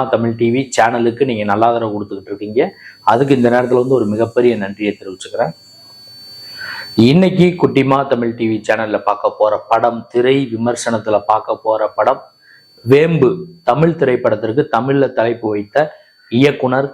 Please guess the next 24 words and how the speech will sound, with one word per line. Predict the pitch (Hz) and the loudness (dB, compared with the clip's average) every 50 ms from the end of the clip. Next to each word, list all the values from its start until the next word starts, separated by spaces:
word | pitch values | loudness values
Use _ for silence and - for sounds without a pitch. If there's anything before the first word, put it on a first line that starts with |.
| - - | -4 -2
தயாரிப்பாளர் | 113 117 120 123 123 123 120 120 117 117 117 117 110 95 92 | 0 2 2 2 2 0 -2 -2 -2 -2 0 0 -2 -2 -4
அவர்களுக்கு | 104 110 113 110 110 113 113 - 127 117 | -4 -4 -4 -4 -4 -4 -4 -6 -4 -4
இந்த | 113 110 | -2 -2
நேரத்துல | 117 117 117 117 117 110 110 | -2 -2 -2 -2 -2 -2 -2
வந்து | 120 143 143 117 | 0 0 2 2
வாழ்த்துக்களை | 110 120 120 - 123 110 110 107 107 - | 2 0 0 -4 -2 0 0 0 0 -2
தெரிவிச்சுக்கிறேன். | 107 104 104 104 - 107 104 113 151 165 - 120 | -6 -6 -6 -8 -6 -4 0 0 0 0 -2 -4
இந்த | 127 123 131 - | -4 -4 -2 0
படத்தோட | 135 139 131 151 143 131 - - | 0 0 0 0 0 0 -2 -2
திரை | 120 123 127 | -2 0 0
விமர்சனத்துக்கு | 123 123 117 110 - 113 110 104 107 104 - _ 113 | 0 -2 -6 -8 -8 -8 -8 -8 -10 -14 -8 _ 0
போறதுக்கு | 120 123 120 117 117 110 - 107 107 | 2 2 2 0 -2 -4 -6 -10 -12
முன்னாடி, | 107 107 107 107 117 156 180 - _ - - - - - _ _ - | -6 -2 0 2 2 2 0 0 _ -14 -20 -20 -20 -20 _ _ -2
குட்டிமா | 135 131 - - 139 135 139 135 143 156 156 - - 113 | -2 0 2 2 4 4 4 4 2 0 -2 -4 -4 -4
தமிழ் | 107 113 113 113 113 110 | -2 -2 -2 -2 -2 0
டி | 101 101 98 | 0 0 0
வி, | 95 92 - - _ _ _ _ _ _ _ _ 117 | -2 -8 -10 -14 _ _ _ _ _ _ _ _ 2
இந்த | 113 117 117 117 123 | 4 4 4 4 2
சேனலை | 123 127 135 131 135 151 - - - | 2 2 2 2 0 0 0 -2 -4
சப்ஸ்கிரைப் | - 104 - - - 160 151 131 - - | -4 -4 -4 0 2 2 2 2 0 -4
பண்ணாதவங்களா | 113 117 123 127 123 120 117 113 110 110 107 104 | -4 -2 -2 0 0 0 0 0 0 -2 -2 -2
இருந்தா | 107 117 131 135 120 | 0 0 0 0 0
ஒரு | 107 104 104 | -2 -4 -6
தடவை | 107 107 117 123 | -4 -4 -2 -2